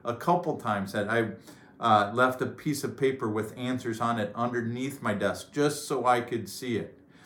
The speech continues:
In college, even though I was in Bible college, the cheating didn't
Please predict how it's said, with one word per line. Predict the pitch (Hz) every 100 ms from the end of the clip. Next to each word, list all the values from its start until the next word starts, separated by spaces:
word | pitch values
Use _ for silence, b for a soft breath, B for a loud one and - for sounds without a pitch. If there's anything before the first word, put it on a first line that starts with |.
| B B 127
In | 131 113 - - -
college, | - 131 190 113 95 123
even | 127 123
though | 123 127
I | 127
was | 123
in | 120 110
Bible | 117 143 135 127
college, | 101 98 90 -
the | 87
cheating | - 156 151 151 135
didn't | 127 131 120